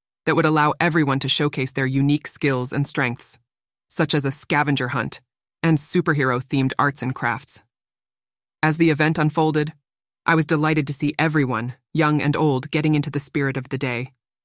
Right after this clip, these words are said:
Families worked together to create their costumes, using materials provided at our crafting station.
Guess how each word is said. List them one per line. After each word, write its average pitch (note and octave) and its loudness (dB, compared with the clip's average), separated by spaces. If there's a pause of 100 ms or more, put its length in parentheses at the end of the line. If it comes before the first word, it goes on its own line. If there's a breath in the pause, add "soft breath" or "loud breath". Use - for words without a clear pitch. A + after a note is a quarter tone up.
(380)
Families D#3 4
worked D#3 0
together D3+ 0
to D3+ -4
create - -2
their D3+ 2
costumes, B2 -4 (100)
using D3+ 4
materials C#3+ 0
provided C#3+ -2
at C3 -2
our C3 0
crafting C3+ -2
station. A#2+ -4